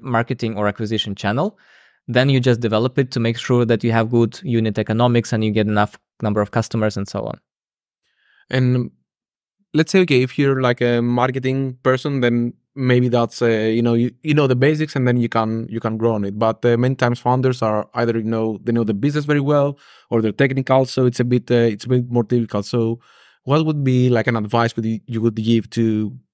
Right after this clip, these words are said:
Speaker 2: non-marketing founders that are trying to, uh, to go into this growth, uh, states?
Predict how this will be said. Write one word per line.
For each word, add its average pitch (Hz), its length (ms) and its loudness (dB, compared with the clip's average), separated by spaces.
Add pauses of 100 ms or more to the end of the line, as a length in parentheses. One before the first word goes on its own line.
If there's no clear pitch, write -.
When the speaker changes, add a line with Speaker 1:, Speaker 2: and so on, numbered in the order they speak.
(120)
Speaker 2:
non-marketing 117 720 2
founders 107 480 0
that 101 200 0
are 101 120 2
trying 104 320 0
to, 98 360 -2 (480)
uh, 98 360 2
to 117 140 -8
go 117 160 2
into 107 180 -2
this 98 240 -4
growth, 101 640 -2
uh, 87 300 -2
states? - 540 -10